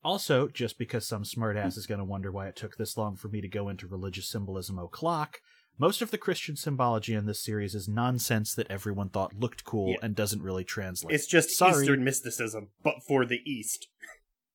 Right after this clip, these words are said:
Speaker 1: Yeah, we are the weird culture that they know nothing about, but go,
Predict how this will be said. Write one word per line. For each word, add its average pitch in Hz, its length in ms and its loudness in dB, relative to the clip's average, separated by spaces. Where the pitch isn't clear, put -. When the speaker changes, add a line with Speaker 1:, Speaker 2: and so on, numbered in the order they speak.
Speaker 1:
Yeah, 120 300 6
we 143 300 6
are 135 240 10
the 123 180 4
weird 113 640 2
culture 113 420 2
that 104 160 0
they 113 160 4
know 104 160 2
nothing 104 320 0
about, 101 320 0
but 104 140 -4
go, 95 200 0